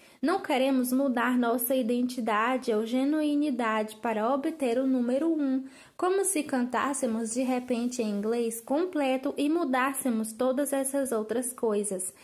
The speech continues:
Então isso não é B T S. Faremos de tudo, vamos tentar, mas se não conseguirmos o número um ou o número cinco, tudo bem", disse o Namjoon.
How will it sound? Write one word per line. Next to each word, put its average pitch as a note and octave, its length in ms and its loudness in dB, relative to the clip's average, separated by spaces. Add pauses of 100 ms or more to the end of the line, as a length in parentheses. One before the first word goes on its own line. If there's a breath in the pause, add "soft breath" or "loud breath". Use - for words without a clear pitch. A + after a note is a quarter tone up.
(140 loud breath)
Então D4 500 0
isso C4 260 0
não B3+ 240 2
é B3+ 120 0
B A3+ 140 -4
T - 180 -6
S. A3+ 440 0 (380 soft breath)
Faremos C#4 640 2
de E4+ 140 0
tudo, B3 480 0 (240 loud breath)
vamos C4 380 2
tentar, D4+ 680 0 (240 loud breath)
mas D4 280 2
se D4+ 140 2
não F4 200 4
conseguirmos B3+ 960 0
o B3 40 2
número A3 400 0
um C#4 280 2
ou C#4+ 220 2
o C4 40 2
número A3+ 380 0
cinco, C#4+ 480 0
tudo C4 340 -2
bem", B3 400 0 (320 loud breath)
disse B3+ 340 0
o C4+ 60 2
Namjoon. C4 640 0